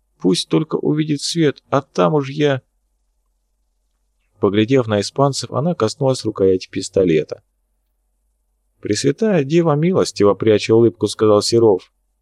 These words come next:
иди, моя ласточка, и не тревожься. Рика к тебе прислать?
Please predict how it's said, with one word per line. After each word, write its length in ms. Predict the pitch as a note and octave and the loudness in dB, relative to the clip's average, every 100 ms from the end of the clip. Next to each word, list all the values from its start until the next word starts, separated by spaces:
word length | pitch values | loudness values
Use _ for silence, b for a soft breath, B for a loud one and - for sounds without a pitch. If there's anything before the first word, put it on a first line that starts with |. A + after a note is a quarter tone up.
| - | -8
иди, 260 | G#3 A#3+ F3 | -4 0 2
моя 200 | A2 A2 | 4 4
ласточка, 560 | A#2+ A2 G2 - - | 4 2 -2 -2 -2
и 60 | D3 | -2
не 100 | C#3+ | 0
тревожься. 680 | C#3 C#3+ D3+ A#2+ - - - _ _ _ _ _ _ _ - | 2 2 4 2 -2 -12 -18 _ _ _ _ _ _ _ -2
Рика 320 | C#3+ D#3+ C#3 | -2 0 -2
к 80 | - | -4
тебе 240 | C3+ C#3 | -2 0
прислать? 600 | C#3 C#3 D3 E3+ F3 | 2 0 2 0 0